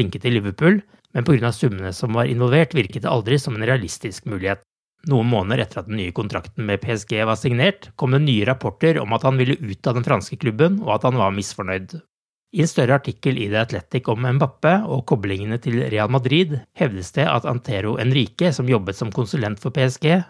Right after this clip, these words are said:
hadde åpnet døren for at V Ms toppskårer kunne få forlate P S G etter at han viste misnøye.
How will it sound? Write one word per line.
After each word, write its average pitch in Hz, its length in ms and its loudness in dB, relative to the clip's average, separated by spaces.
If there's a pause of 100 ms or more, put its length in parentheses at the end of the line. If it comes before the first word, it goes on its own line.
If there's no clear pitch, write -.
hadde 147 300 2
åpnet 113 320 -2
døren 123 340 2
for 113 160 2
at - 80 -8
V 120 220 0
Ms 95 100 -12
toppskårer 139 640 0
kunne 104 300 2
få 123 160 4
forlate 131 400 0
P 127 100 0
S 120 160 -2
G 139 140 4 (180)
etter 127 400 -2
at - 80 -10
han 110 160 0
viste - 240 -6
misnøye. 95 540 -6